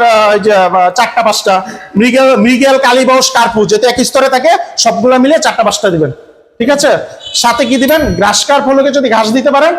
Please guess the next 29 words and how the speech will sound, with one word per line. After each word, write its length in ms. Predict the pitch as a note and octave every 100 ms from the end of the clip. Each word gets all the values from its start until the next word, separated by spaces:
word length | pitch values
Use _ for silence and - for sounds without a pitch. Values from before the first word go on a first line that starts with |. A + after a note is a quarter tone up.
| - -
প্রতি 200 | A#3+ C4
শতকে 300 | C4+ C4+ B3+
একটা 200 | C4 D4+
বা 80 | C#4
দুই 160 | A#3+ A#3+
শতকে 280 | A#3+ B3
একটা 200 | A#3 A#3
করে 180 | G3+ F3+
দিবেন। 220 | D#3+ D#3 C3+ - - _ - - _ -
সাথে 360 | - A3+ D4+ E4 F4+
শতকে 380 | - A#3+ C#4 C4
বিশটা 320 | A3 B3 -
করে 160 | B3+ C#4+
বাটা 240 | G#3+ A#3 C4
মাছ 160 | A#3 F3
দিবেন, 240 | D#3+ D3+ - C#4+ - _ _ _ _ _ _ _ _ _ _ _ - E3+ D#3+ - - - - - -
বাটা 220 | - B3+ C#4+
মাছ 160 | C4
দিবেন, 260 | A3+ G3 D3 - - - -
ঠিক 120 | B3
আছে? 180 | D#4+ F4
বাটা 240 | - B3 D#4+
মাছ 160 | C#4 -
কি? 100 | C4
এটা 100 | B3+
তো 80 |
ফিট 180 | D4+ C#4 -
খায় 120 | F#4+
না। 120 | G3+